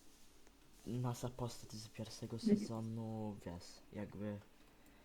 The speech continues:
Speaker 1: wiecie, jakby była, jakby jak udawała, że umarła. I ona była w jakimś mieście, które się nazywa Redcliffe.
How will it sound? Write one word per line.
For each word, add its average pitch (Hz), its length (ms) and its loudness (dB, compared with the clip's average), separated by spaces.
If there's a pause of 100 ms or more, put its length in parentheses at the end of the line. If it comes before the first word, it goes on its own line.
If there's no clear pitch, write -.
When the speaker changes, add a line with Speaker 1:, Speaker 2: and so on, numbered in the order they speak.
(160)
Speaker 1:
wiecie, 90 280 -2
jakby 92 680 -2 (260)
była, 131 460 6 (560)
jakby 104 440 0
jak 104 160 0 (200)
udawała, 101 880 4
że 135 400 0
umarła. 127 520 0 (840)
I 104 140 6
ona 123 260 6
była 123 220 8
w 123 100 2
jakimś 120 480 0
mieście, 123 560 0
które 117 320 0
się 113 140 -4
nazywa 113 340 4
Redcliffe. 113 760 0